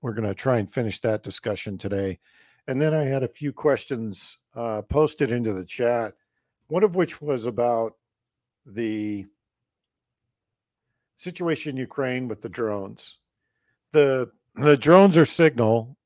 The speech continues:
but do you pay attention to it? No, because there's gonna be back and forth,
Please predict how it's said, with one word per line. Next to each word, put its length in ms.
but 440
do 80
you 120
pay 240
attention 420
to 200
it? 120
No, 260
because 280
there's 180
gonna 220
be 140
back 320
and 120
forth, 440